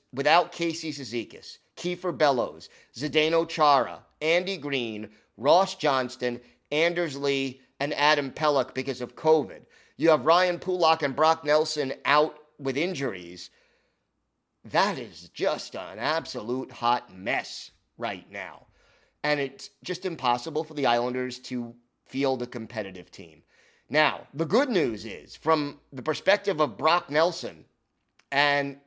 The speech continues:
Ryan Pulock, those two guys are now going to miss two fewer games, most likely, depending on when the league makes up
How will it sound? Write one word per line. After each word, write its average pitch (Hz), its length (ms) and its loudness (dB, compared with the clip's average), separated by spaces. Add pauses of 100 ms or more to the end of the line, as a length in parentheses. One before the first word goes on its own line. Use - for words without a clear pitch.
Ryan 147 340 2
Pulock, 127 460 -2 (2500)
those 208 300 8
two 220 220 -8
guys 135 680 2 (1400)
are 151 480 10
now 190 600 4
going 160 280 0
to 147 80 -2
miss 151 260 -2
two 208 300 -8
fewer 180 440 -4
games, 131 720 -2
most 120 340 -4
likely, 110 720 -4 (380)
depending 160 480 2
on 139 240 2
when 139 240 0
the 131 80 0
league 127 420 -4
makes 123 400 -4
up 120 380 -2